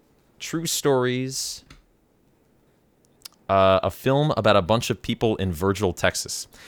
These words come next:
Um, and true to that title, it is a film about a bunch of idiosyncratic, uh, individuals who live, live in a small town in Texas that's built around a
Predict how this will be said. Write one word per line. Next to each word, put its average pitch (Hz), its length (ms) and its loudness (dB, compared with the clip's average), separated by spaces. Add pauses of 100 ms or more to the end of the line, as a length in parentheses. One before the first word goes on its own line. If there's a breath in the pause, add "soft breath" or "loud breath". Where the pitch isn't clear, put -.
(200 loud breath)
Um, 85 520 -2
and 90 240 -6
true 151 280 -2
to - 80 -4
that 113 220 2
title, 113 420 0
it 90 100 -4
is 87 100 -4
a 92 60 -4
film 110 540 -2
about 85 440 0
a 85 80 -12
bunch 101 340 -4
of 85 400 -6 (920 soft breath)
idiosyncratic, 113 1400 0
uh, 78 520 -2 (360)
individuals 107 1000 -4
who 90 120 -6
live, 90 220 -6
live 92 220 -4
in 87 60 -4
a 82 80 -6
small 110 320 -2
town 95 260 -4
in 90 100 -4
Texas - 480 -6
that's - 220 -10
built 98 340 -4
around 87 520 -4
a 80 380 -6